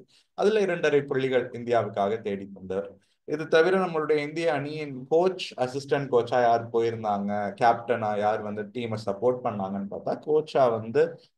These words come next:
or more of கேப்டனா அப்படின்னு சொல்லணும்னா, நாராயண் ஸ்ரீநாத்தும், assistant coaches அப்படின்னு டீமுக்கு வந்து அவங்களுடைய, you know, வியூகங்களுக்கு உதவி செய்யறதோ, இல்ல வந்து அவங்களுக்கு எதுவும், அவங்க ஒரு பிளேயரை பத்தி prepare பண்ணி தர்றதுக்கோ போன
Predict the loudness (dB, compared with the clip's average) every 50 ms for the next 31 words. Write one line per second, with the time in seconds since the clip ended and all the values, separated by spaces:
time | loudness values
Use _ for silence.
0 | 2 4 4 4 4 4 2 2 2 2 4 6 6 6 4 2 -4 -4 -2 -2
1 | -2 -2 -4 -10 -12 -10 -10 -10 -10 -10 -10 -10 -10 -10 -10 -8 -8 -8 -10 -10
2 | -16 _ _ _ _ _ -2 2 4 4 6 4 4 2 0 -4 -6 -8 -12 -14
3 | -12 -10 -8 -6 -4 -4 -4 -4 -6 -8 -8 -8 -8 -6 -6 -4 0 0 0 0
4 | 0 -4 -4 -4 -4 -8 -10 -12 -14 -16 -16 _ _ _ 0 2 2 2 2 4
5 | 2 2 2 2 -6 -12 -6 -6 -6 -4 -4 -6 -4 -4 -6 -6 -6 -6 -6 -6
6 | -6 -8 -2 0 0 2 0 0 0 2 4 4 4 0 -4 -16 _ _ _ 2
7 | 2 2 4 4 2 2 4 4 4 4 2 2 2 0 0 -2 -6 -12 _ _
8 | _ _ _ _ _ _ _ _ _ _ _ _ _ _ -12 -8 -8 -6 -6 -2
9 | 0 0 2 2 0 0 -2 -4 -6 -6 -6 -6 -2 -2 -2 -2 -4 -6 -2 0
10 | 0 2 2 2 2 2 0 0 2 0 0 0 0 0 0 0 0 0 -2 -2
11 | -4 -4 -4 -4 -6 -6 -6 -6 -6 -6 -6 -8 -8 -10 -14 -12 -8 -4 -4 -4
12 | -4 0 0 0 0 0 0 2 4 6 6 6 4 2 0 -4 -2 -2 -4 -4
13 | -2 -2 -2 0 2 4 4 4 2 0 -6 -6 -6 -4 -4 -2 -2 0 -2 -2
14 | -2 -4 -6 -4 -6 -8 -6 -6 -6